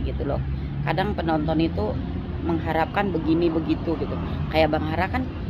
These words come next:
banyak leluson, banyak rame gitu kan, yang, eh,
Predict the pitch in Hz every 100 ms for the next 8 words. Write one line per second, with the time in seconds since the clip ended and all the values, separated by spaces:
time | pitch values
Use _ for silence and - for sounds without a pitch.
0 | - 190 196 214 220 202 190 - 175 190
1 | 190 190 190 180 180 180 180 180 175 180
2 | 180 180 165 156 151 175 190 175 170 165
3 | - - - - - - 165 160 151